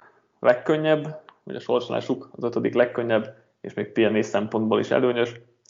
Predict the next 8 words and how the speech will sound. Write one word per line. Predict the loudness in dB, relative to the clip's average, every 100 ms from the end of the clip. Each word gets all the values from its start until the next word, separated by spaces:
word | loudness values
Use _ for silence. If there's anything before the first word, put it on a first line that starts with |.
| -14
Az | 0
over-under | 4 6 4 4 0
határ | 0 -2 0 -2
tizenegy | -2 -2 0 0 -2 -6 -8
és | -6 -6 -6
fél. | 4 6 6 4 -6 _ _ _ _ -2
Offense-ben | 0 2 0 4 2 2
az | 2 0